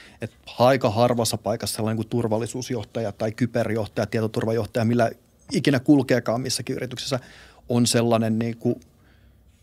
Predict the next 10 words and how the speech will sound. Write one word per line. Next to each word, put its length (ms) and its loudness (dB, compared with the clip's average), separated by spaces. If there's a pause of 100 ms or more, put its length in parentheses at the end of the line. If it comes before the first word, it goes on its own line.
(640)
strateginen 720 2
päättäjä 800 0
vielä 180 -6
tänä 300 -6 (100)
päivänä. 380 -6 (580)
Tahtoa 500 2
on 200 -2
päästä 360 -4
enemmän 320 -2
sinne 240 -4